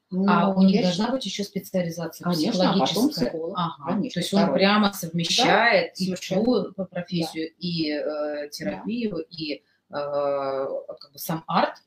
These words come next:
Speaker 1: и
Speaker 2: Конечно.
Speaker 1: уже после этого становится
Speaker 2: Становится арт-терапевтом.
Speaker 1: Да.
Speaker 2: И это, конечно, очень эффективно.
Speaker 1: Ну да, то есть, э, конечно, качество,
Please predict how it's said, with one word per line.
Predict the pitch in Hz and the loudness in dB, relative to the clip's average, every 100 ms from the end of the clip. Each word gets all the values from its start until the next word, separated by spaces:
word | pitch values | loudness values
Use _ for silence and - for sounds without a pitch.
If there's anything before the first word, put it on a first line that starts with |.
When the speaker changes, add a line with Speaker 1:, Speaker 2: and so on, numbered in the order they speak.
| - | -14
Speaker 1:
и | |
Speaker 2:
Конечно. | 214 202 190 185 | -8 0 2 4
Speaker 1:
уже | 180 175 - _ | 2 -2 -6 _
после | 180 - 233 | -10 -8 -8
этого | 214 | -6
становится | - 170 165 196 190 180 | -8 -6 -4 -4 -2 0
Speaker 2:
Становится | 165 156 175 196 - | 0 -2 -4 -6 -12
арт-терапевтом. | - - - 165 _ _ - | -12 -14 -20 -20 _ _ -10
Speaker 1:
Да. | 302 | -4
Speaker 2:
И | 180 180 | 0 0
это, | 180 | 2
конечно, | 175 175 180 185 180 - | 0 2 2 0 -8 -2
очень | 170 - 127 120 | -2 -2 -6 -6
эффективно. | - _ - - - _ | -10 _ -20 -20 -20 _
Speaker 1:
Ну | 190 175 185 | -10 -6 -6
да, | 160 151 _ | -8 -14 _
то | 165 | -12
есть, | - | -10
э, | 156 156 | -8 -8
конечно, | 147 165 190 170 | -6 -4 -4 -6
качество, | - 160 - - - 139 139 135 131 - - | -8 -8 -8 -12 -14 -8 -6 -4 -6 -8 -10